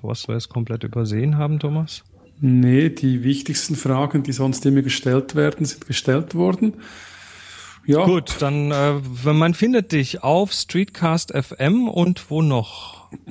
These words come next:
Speaker 2: Unter thomas punkt leuthard punkt photography. Da sind auch alle Links auf Flickr, Facebook, Google Plus, Twitter, Instagram, ja.
Speaker 1: thomas punkt leuthard punkt photography.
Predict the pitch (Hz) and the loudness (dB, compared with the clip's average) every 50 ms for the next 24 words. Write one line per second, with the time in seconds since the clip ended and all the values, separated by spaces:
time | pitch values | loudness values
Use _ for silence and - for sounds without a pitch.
0 | - - - 143 139 139 139 - 139 139 - - 135 135 147 147 139 - - - | -14 -6 -2 0 0 0 0 0 -4 -4 -2 0 2 4 4 4 2 0 0 2
1 | 135 127 131 - 127 123 127 135 143 139 - - 127 127 131 127 - - - 135 | 2 2 2 0 2 4 4 4 2 0 0 0 2 2 2 0 -4 -4 0 2
2 | 123 123 123 - - - - 127 - - 151 170 190 208 208 190 - - 196 208 | 2 2 0 -2 -6 -6 -6 -8 -2 0 0 0 0 0 -2 -2 -2 0 0 0
3 | 214 196 - - - - - - - - - - - - 131 131 - 139 131 131 | 0 0 -2 -8 -16 -20 -20 -20 -20 -20 -20 -8 -2 -2 0 2 2 2 2 2
4 | 135 127 - 127 123 127 131 123 117 113 107 139 127 - _ - - 123 120 117 | 2 0 2 2 2 4 4 2 2 0 -2 -4 -8 -8 _ -4 -2 0 2 2
5 | 120 117 - - - - - - - - - - - - 123 123 135 131 - - | 0 -2 -4 -6 -6 -6 -6 -8 -8 -10 -8 -8 -6 0 0 0 0 0 -4 -2
6 | - 127 127 123 123 120 120 - - 117 120 120 - - - - 123 123 123 - | 0 2 2 4 2 0 -2 -2 0 0 2 0 0 -2 0 0 -2 -2 -2 -6
7 | - - 120 113 117 - - - - 123 120 123 123 - - - - - - - | -4 -2 -2 0 0 -4 -6 -4 -2 0 0 0 0 0 0 0 0 0 -2 -4
8 | - - - 117 123 127 - - - 127 123 123 123 117 - 135 127 120 - - | -6 -4 -2 0 -2 -2 -4 -4 -2 0 2 2 2 2 0 0 -2 -2 0 -2
9 | - 120 113 117 113 110 113 117 113 117 110 - - - - - _ - _ _ | -2 0 2 2 4 4 2 2 2 2 0 -2 -6 -14 -20 -20 _ -20 _ _
10 | - _ _ 143 123 110 110 110 - - - _ _ _ _ _ _ - - 139 | -20 _ _ -4 -2 -2 -2 -4 -6 -12 -20 _ _ _ _ _ _ -4 -2 0
11 | 156 185 185 180 - - - 165 160 180 - - 127 127 147 156 - 160 147 147 | 2 4 2 2 0 0 0 0 2 2 0 0 0 0 0 2 2 0 0 0
12 | - - - 143 143 156 - - - 143 - - 131 120 113 113 107 - - 107 | -2 -2 -2 0 0 0 -2 -4 -6 -8 -2 0 0 2 2 0 -2 -2 -2 -2
13 | 98 95 | -2 -2